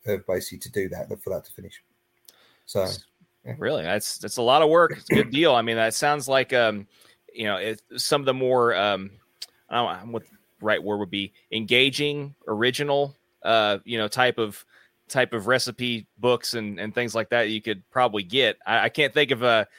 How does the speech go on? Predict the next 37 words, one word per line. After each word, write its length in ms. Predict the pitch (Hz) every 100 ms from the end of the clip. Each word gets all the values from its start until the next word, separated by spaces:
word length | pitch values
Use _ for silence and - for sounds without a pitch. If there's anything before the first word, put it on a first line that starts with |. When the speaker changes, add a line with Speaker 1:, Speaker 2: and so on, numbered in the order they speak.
| _
Speaker 2:
many 280 | 120 131 131
that, 280 | 117 110 78
that 200 | 110 98
would 120 | 104
tell 180 | 131 120
a 40 |
story 380 | - - 131 120
along 340 | 107 110 110 107
with, 220 | 104 110
uh, 200 | 101 98
having 320 | 107 110 104
cool 220 | - 113
pictures 540 | 104 110 - 107 104 101
and 260 | 95 95 _ _ _
everything 300 | 104 104 98
Speaker 1:
It, 60 | 104
Speaker 2:
else 140 | 95
Speaker 1:
it, 100 | 180
Speaker 2:
too, 60 | 104
so. 120 | 92
Speaker 1:
it's, 300 | 180 175 - _
it 200 | - 165
really 480 | 165 180 165 151 143
isn't 300 | 160 147 131 92
a 100 | 123
recipe 440 | 123 - 123 113
book. 320 | 98 85 - 120
I 80 |
know 140 | 135 127
it, 140 | 139
it's 180 | 139 131
a 60 | 143
book 360 | 123 165 - 143
with 140 | 135
recipes 440 | 131 120 120 120 127
in 100 | 92
it. 200 | 80